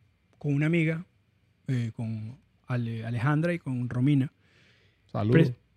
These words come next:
Speaker 1: salud. <laughs> Eh, precisamente de eso, que a veces nos, nos hundimos nosotros mismos en pensamientos creyendo que haciendo lo que amamos no,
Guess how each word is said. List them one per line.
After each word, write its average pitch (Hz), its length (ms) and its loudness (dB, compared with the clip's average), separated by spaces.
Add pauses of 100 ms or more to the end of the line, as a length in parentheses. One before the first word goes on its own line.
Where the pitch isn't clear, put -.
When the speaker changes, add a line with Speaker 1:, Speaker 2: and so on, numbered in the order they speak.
(140)
Speaker 1:
salud. 139 380 2 (200)
<laughs> - 220 -6
Eh, 147 460 2
precisamente 156 400 6
de 185 140 10
eso, 160 160 6
que 147 80 4
a 143 40 10
veces 139 220 8
nos, 190 500 8 (1600)
nos 170 200 10
hundimos 175 340 10
nosotros 185 320 6
mismos 208 220 10
en 175 80 6
pensamientos 160 840 4 (640)
creyendo 170 720 6 (1600)
que 185 120 6
haciendo 160 400 6
lo 190 120 6
que - 80 2
amamos 160 460 4
no, 170 600 2